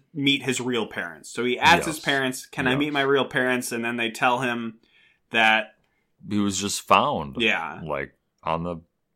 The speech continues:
Speaker 2: boat or the back of the boat. They just held in the middle of the water. They didn't know where he came from, kind of thing.
Speaker 1: And his parents are still like,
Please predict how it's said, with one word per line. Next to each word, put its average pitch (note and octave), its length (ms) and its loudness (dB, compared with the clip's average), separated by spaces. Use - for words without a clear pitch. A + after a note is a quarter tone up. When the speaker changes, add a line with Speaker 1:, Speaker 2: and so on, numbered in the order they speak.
Speaker 2:
boat F2+ 520 2
or D2+ 120 -2
the D2 80 -6
back D#2+ 220 0
of F2 60 -10
the F2 80 -6
boat. E2+ 360 -2
They E2+ 180 -2
just E2 340 -8
held G2 160 4
in - 20 -4
the G2 60 -2
middle G#2+ 220 2
of G#2+ 80 0
the G2+ 60 0
water. G2+ 300 2
They D2+ 80 -2
didn't F#2+ 240 -4
know A2 100 -8
where A#2 220 -4
he C3+ 80 -6
came D2+ 260 -6
from, C2+ 320 -10
kind C2+ 180 -10
of C2+ 100 -14
thing. C#2 200 -14
Speaker 1:
And G#2 140 -8
his A2 80 -6
parents D3 600 -4
are D3 100 2
still G#3+ 520 6
like, F#3+ 320 0